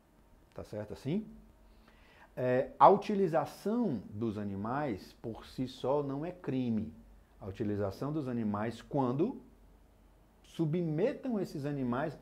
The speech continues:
à crueldade. Eu sei que vai ficar um pouco subjetivo às vezes, mas não, não, não dá pra, e nem o objeto do nosso curso aqui, discutir isso, tá? Esses pormenores. É discutir como isso é cobrado em prova. Tá certo assim?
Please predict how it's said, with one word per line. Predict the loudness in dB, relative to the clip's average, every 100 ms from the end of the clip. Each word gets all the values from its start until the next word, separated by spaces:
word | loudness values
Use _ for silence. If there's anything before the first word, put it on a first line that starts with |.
| -4
à | -4
crueldade. | 0 0 0 -2 -4 -6 -10 -20 -20 -20 -20 -20 -16 -14
Eu |
sei | 2 2
que | 2
vai | -2 -2
ficar | -4 -6
um | -4
pouco | -6 -8 -6
subjetivo | -4 -2 -2 -2 -4 -2
às | 0
vezes, | 0 -2 -6 -18 -20 -8
mas | -2 0
não, | 0 -4
não, | -2 0 2 4
não | 2 2 2 6
dá | 6 6
pra, | 6 4 4
e | 2
nem | 2 6
o |
objeto | 6 6 4 2 2
do | -2
nosso | 0 -2 -4
curso | -8 -8 -8
aqui, | -4 -4 -4 -10 -12
discutir | -8 -6 -6 -6 -4
isso, | 0 0 -2 2
tá? | 2 2
Esses | -6 -10
pormenores. | -6 -4 -4 -4 -4 -8 -16 -20 -20 -20 -4
É | -4
discutir | -4 -6 -4 -4
como | -2 -2 -2
isso | -4
é | -4
cobrado | -4 -2 -2 -2
em |
prova. | 0 0 -2 -6 -16 -20 -20 -20 -20 -20 -20 -20 -20 -20 -20 -20 -20
Tá | -20
certo | -10 -8 -8
assim? | -6 -2 -2 -4